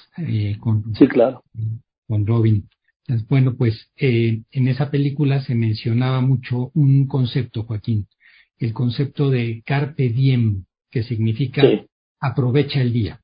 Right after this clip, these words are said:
Speaker 1: ¿no? Entender esa grandeza, Joaquín, de lo que significa aprovechar el día. Esto, eh, estamos, pues, viéndolo hoy, Joaquín, en un momento en que vimos una circunstancia muy complicada.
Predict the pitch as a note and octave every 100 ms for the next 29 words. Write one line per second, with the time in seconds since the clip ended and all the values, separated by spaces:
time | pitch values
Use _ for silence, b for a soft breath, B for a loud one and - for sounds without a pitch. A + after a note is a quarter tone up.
0 | _ - D3+ C#3 - D3 A2+ B2 C3 D3+
1 | D3+ - _ _ _ _ - C3+ - C3+
2 | C3 A2 - - D3+ A#2+ A#2+ C3 C3 C3
3 | A2 A2 C3+ C#3 B2+ A2+ A2 A2+ A2 A2
4 | A2 A2 C3+ - C3+ C3+ - _ _ -
5 | A#2+ D3 B2 A#2 A#2 C3 A#2 G#2+ G#2 F#2+
6 | - _ _ _ _ _ _ _ D#3 D3+
7 | - E3+ E3+ - - C3 A#2 A2 A2 A2+
8 | - - C3+ - C#3+ D3 C#3+ - - -
9 | - B2+ A2+ C3+ E3+ F3 C#3+ C3+ C#3 C#3
10 | C3+ - - A2 C#3+ C#3+ C3+ C#3+ E3 D3+
11 | D3 C3+ D3 C3 C3 C#3+ C#3+ D3+ C3+ A2+
12 | B2 A2+ C3 - B2+ C#3+ E3+ F3 D#3+ A#2+
13 | A2 G#2 G2+ F#2+